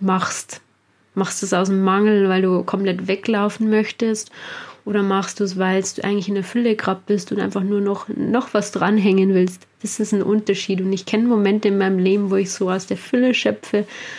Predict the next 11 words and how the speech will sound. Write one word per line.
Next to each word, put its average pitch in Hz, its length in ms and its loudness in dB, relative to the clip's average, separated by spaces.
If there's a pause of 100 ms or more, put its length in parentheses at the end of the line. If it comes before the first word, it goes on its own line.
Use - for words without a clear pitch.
(360)
und 202 140 0
wo 196 80 2
ich 185 160 0
wieder 190 160 0
so 180 120 0
am 190 180 0
Weg-, 180 440 -2
Mangel 185 520 0
weglaufen 180 720 -2
bin, 185 280 -2
ja. 180 280 -4